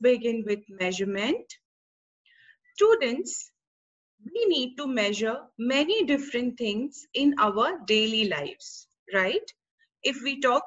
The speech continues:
about our day-to-day lives, we know that there are lot of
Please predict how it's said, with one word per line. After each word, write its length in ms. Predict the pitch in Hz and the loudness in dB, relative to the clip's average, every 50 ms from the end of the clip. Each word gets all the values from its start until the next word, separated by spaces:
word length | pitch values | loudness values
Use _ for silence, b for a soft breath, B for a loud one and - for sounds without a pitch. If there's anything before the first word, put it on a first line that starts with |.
| 480 466 | 0 2
about 360 | 359 339 294 262 247 254 254 | 4 4 4 4 4 2 2
our 240 | 247 233 226 226 220 | 0 0 2 0 0
day-to-day 580 | 214 214 208 214 208 214 220 208 202 202 190 196 | 2 2 2 2 0 -2 -2 0 2 2 2 2
lives, 560 | 196 175 165 160 165 226 320 - - - - _ _ _ _ _ _ _ _ _ _ - | 0 0 0 0 -2 -4 -6 -8 -12 -20 -20 _ _ _ _ _ _ _ _ _ _ -2
we 180 | 240 330 381 392 | 4 6 6 6
know 380 | 330 277 247 240 254 330 339 - 226 220 | 6 4 2 0 -2 -4 -6 -8 -2 2
that 220 | 254 254 262 262 233 226 | 4 4 4 4 2 2
there 180 | 254 247 247 247 | 2 2 4 4
are 200 | 269 277 285 277 285 - | 4 4 4 2 0 -2
lot 420 | 233 262 277 302 330 427 480 480 415 | 0 2 4 4 4 4 2 4 4
of 140 | 415 381 - | 2 2 2